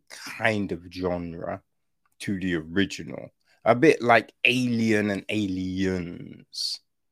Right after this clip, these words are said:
you know? It feels that stark of a difference.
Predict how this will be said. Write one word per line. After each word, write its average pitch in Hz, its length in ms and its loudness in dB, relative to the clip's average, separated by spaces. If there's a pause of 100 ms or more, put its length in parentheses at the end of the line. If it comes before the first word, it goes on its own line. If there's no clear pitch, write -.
(260)
you 95 120 0
know? 131 280 6 (1500)
It 135 140 -4
feels 110 300 0
that 104 240 4
stark - 580 2
of 90 100 -4
a 85 120 -4 (240)
difference. - 1000 -8